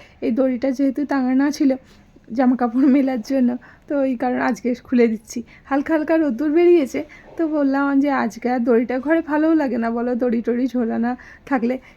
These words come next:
কিন্তু কিছু করার নেই, উপায় নেই, তাই লাগাতেই হয়, কারণ জামা কাপড়গুলো তো শুকনো করা প্রয়োজন। তো যাই হোক, তোমাদের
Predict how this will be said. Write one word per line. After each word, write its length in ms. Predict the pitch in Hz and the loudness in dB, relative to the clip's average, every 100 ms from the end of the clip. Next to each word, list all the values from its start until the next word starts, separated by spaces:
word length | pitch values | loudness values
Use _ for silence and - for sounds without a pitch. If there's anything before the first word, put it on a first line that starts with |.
| _ | _
কিন্তু 180 | 339 330 | 0 2
কিছু 200 | 330 359 339 | 2 4 2
করার 320 | 302 285 320 | 2 0 2
নেই, 200 | 285 285 - - - | 0 0 -4 -16 -12
উপায় 300 | 240 240 247 | -2 0 2
নেই, 180 | 233 285 320 | 0 0 0
তাই 160 | 262 262 - - | -2 -2 -6 -2
লাগাতেই 600 | 262 277 233 226 262 269 | 2 2 2 -4 -2 0
হয়, 220 | 262 247 240 | 0 -2 -4
কারণ 240 | 277 285 294 | -4 -2 -2
জামা 220 | 262 226 | -2 -4
কাপড়গুলো 420 | 220 220 208 240 | -6 -8 -6 -6
তো 120 | 226 247 | -6 -8
শুকনো 320 | 269 247 240 | -6 -2 -2
করা 200 | 247 254 | -2 -4
প্রয়োজন। 420 | - 302 370 311 226 - - _ - | -4 -2 0 0 -4 -10 -20 _ -12
তো 60 | - | -4
যাই 200 | 320 294 | 2 2
হোক, 140 | 262 220 - - | 2 -2 -14 -12
তোমাদের 280 | 277 247 247 | -4 -2 -2